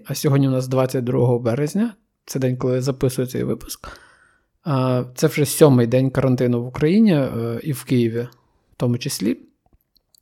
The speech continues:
Відповідно, а, ви, виходити в магазин, е, потрібно акуратно.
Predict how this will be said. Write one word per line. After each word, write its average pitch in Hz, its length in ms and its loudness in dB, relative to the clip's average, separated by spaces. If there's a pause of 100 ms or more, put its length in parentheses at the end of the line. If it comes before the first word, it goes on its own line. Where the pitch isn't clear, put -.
Відповідно, 170 580 6 (800)
а, 131 460 2 (260)
ви, 147 340 0 (760)
виходити 160 500 6
в 135 60 4
магазин, 139 540 4 (400)
е, 123 400 0 (880)
потрібно 143 420 2
акуратно. 131 500 -2